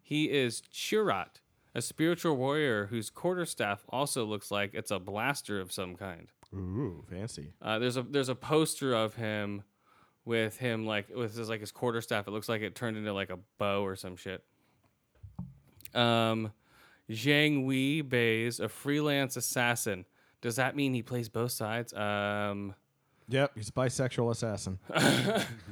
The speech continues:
Speaker 1: Fel-, Fe-, I think they're all bisexual assassins. Felicity Jones, Jen Asshole,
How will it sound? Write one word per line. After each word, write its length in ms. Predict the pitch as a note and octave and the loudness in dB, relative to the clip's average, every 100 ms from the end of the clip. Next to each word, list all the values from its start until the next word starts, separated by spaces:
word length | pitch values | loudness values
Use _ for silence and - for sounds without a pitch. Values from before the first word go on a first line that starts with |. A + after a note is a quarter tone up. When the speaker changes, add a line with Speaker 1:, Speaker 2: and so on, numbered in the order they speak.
| - F2 G2+ | -14 -12 0
Speaker 1:
Fel-, 240 | G3 F#3 - - - | 4 4 2 -18 -2
Fe-, 140 | - | 4
I 80 | D#3 | 8
think 160 | F3 E3 | 8 8
they're 120 | C#3+ | 6
all 100 | B2 | 6
bisexual 440 | A2 G#2 G#2+ G#2+ | 4 4 0 0
assassins. 420 | G2 G2+ G2+ G2+ - - - - | -2 -2 -2 -6 -14 -20 -20 -2
Felicity 560 | - D#3+ F3+ G#3+ F#3+ E3 | 6 8 8 8 4 4
Jones, 500 | D#3 D3+ D#3 E3 C3+ | 4 6 6 2 2
Jen 280 | D3 D3+ | 4 6
Asshole, 640 | C#3+ D3 E3 - G2+ A2 | 6 2 2 0 -2 -2